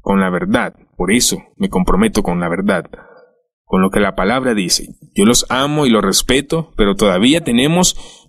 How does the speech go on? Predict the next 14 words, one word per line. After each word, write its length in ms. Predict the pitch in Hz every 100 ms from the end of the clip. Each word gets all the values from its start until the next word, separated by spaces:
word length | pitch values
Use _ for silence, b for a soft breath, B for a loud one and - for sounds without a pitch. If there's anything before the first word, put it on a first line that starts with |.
| -
que 140 | 113
predicar 720 | - 123 113 101 127 147 180
la 140 | 165 131
palabra 480 | 123 123 156 117 104
y 40 |
tenemos 400 | 113 127 190 190
que 120 | 170
decirnos 920 | 143 - 165 196 220 220 - - - _
a 140 | 104
nosotros 500 | 101 92 127 123 123
mismos 480 | 147 208 127 127 123
qué 120 | -
queremos 540 | 95 95 120 156 156 151
hacer 540 | - 135 156 143 -